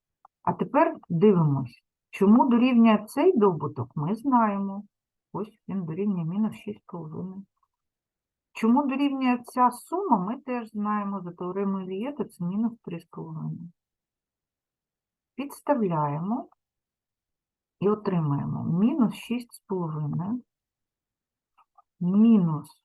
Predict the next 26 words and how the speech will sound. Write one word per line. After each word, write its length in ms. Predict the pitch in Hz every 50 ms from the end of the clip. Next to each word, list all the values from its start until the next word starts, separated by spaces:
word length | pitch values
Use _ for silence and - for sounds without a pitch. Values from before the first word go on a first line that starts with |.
| _ _ _ _ _
чотири 760 | - - 247 254 - - - 165 151 135 120 - 185 220 285
помножити 800 | 285 - - 175 165 160 151 156 180 214 226 269 262 247 262 226
на 200 | 196 180 175 160
мінус 540 | 156 156 160 175 208 233 247 240 233 - _
три 240 | - 165 160 185 196
з 60 | 190
половиною. 800 | _ - - 185 180 165 156 156 160 160 160 160 165 175 180 165 _ _ _ _ _ _ _ _ _ _ _ _ _ _ _ _ _ _ _ _ _ _ _ _ _ _ _ _ _ _ -
Тепер 300 | 185 - - 339 381 -
спрощуємо. 1120 | - - _ - 285 262 240 220 220 - - - 220 202 196 190 190 185 185 196 202 - _ _ _ _ _ _ _ _ _ _ _ _ _ _ _ _ _ _ _ _ _ _ _ _ _ _ _ _ _ _ -
Буде 380 | 190 208 220 208 165 165 151 139
мінус 680 | 147 160 180 202 220 233 247 254 226 196 185 175 156
шість 480 | - - - - 220 220 214 - - -
з 60 | -
половиною 920 | _ - 175 170 160 151 147 139 147 143 143 147 151 160 180 214 254 285 - _ _ _ _ _ _ _ _ _ _ _ _ _ _ -
плюс 520 | 180 180 208 254 330 381 381 381 - - _
чотири 380 | - - 196 - - 262 247 240
на 140 | 220 214 208
тридцять 540 | 208 208 208 208 208 - - 196 185 - -
п'ять, 420 | - - 247 285 294 294 285 -
за 120 | - 190 190
сімдесят 640 | 190 - - 202 196 196 208 202 - 302 311 311 -
і 20 |
один 320 | 202 190 180 202 196 196 190
знак 300 | 190 202 233 240 240 -
відокремлюємо 840 | 190 180 170 175 175 - 196 196 196 190 185 190 185 185 180 175 -
комою. 400 | - - 156 147 151 165 170 -